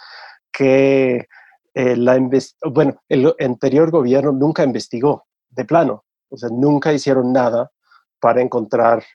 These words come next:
ni a la verdad de qué ocurrió esa noche en Iguala, el veintiséis al veintisiete de septiembre del dos mil catorce, ni mucho menos el paradero de los cuarenta y tres estudiantes desaparecidos.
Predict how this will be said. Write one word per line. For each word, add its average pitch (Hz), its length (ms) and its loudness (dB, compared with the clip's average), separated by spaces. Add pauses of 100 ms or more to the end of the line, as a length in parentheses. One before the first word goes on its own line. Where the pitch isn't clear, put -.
ni 127 220 -2
a 151 80 2
la 139 120 0
verdad 127 320 -4
de 117 140 -12
qué 120 380 -8 (100)
ocurrió 120 680 -4
esa - 200 -10
noche 117 500 -8
en 107 160 -8
Iguala, 123 400 -4
el 104 120 -6
veintiséis - 580 -14
al 107 80 -10
veintisiete 117 460 -14
de - 20 -16
septiembre 123 460 -10
del 120 100 -14
dos 127 180 -10
mil 131 100 -12
catorce, 156 520 -6 (680)
ni 139 100 2
mucho 156 280 0
menos 135 280 -2
el 127 100 -2
paradero 120 680 -2
de 123 140 -10
los 113 160 -8
cuarenta 113 360 -12
y 117 40 -18
tres - 280 -14
estudiantes 120 920 -14
desaparecidos. 123 840 -10